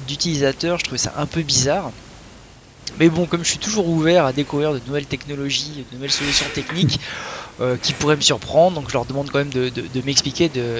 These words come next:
et comment ça fonctionne, et ils me disent texto, donc là encore je l'ai noté, donc je lis : « Nous échangeons une clé d'A P I secrète que vous stockez sur votre serveur, et lorsque vous redirigez un de vos utilisateurs chez nous, vous mettez dans l'U R L en paramètre l'identifiant de l'utilisateur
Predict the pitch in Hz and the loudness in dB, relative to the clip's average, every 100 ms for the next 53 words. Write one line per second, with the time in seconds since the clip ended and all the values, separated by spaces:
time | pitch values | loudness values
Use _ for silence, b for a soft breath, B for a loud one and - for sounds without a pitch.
0 | 120 120 135 139 139 - 120 156 180 - | -4 -2 0 0 0 -2 0 2 2 0
1 | 131 135 131 127 - 180 170 - 190 139 | -2 -2 -2 -2 0 2 2 2 0 -4
2 | 127 147 147 131 139 139 135 139 135 131 | -4 -4 -4 -4 -2 -2 -4 -4 -4 -4
3 | 131 143 214 B B B B - 160 151 | -4 -4 -10 B B B B -12 -6 -2
4 | 254 240 220 214 190 226 190 151 147 196 | 0 0 -2 -6 -8 -8 -10 -10 -4 -2
5 | 226 170 165 185 180 147 - 190 - 185 | 0 2 0 0 2 4 4 2 -2 -4
6 | - - 127 131 - 190 220 135 127 - | -4 -6 -2 0 0 2 2 2 0 0
7 | 123 - 165 139 156 202 131 123 208 202 | 2 4 2 0 -2 -2 -4 -2 0 0
8 | - 165 151 175 B B B B - 120 | 0 0 0 -4 B B B B -10 -2
9 | 220 208 202 196 196 208 - 202 151 135 | 0 2 2 2 2 2 -2 -4 -4 -6
10 | 170 - 170 180 165 - 151 160 247 165 | -4 -2 -2 0 2 2 0 -6 -8 -8
11 | 127 156 170 196 - 180 151 180 214 196 | -6 -4 -2 -2 -2 -2 0 2 2 2
12 | 160 165 180 156 - 175 160 156 196 - | 2 2 2 2 2 2 2 0 0 -2
13 | - B B - 147 202 196 196 - 214 | -4 B B -6 0 2 2 4 4 4
14 | 208 135 185 202 180 170 170 208 208 | 2 4 2 2 2 2 2 2 0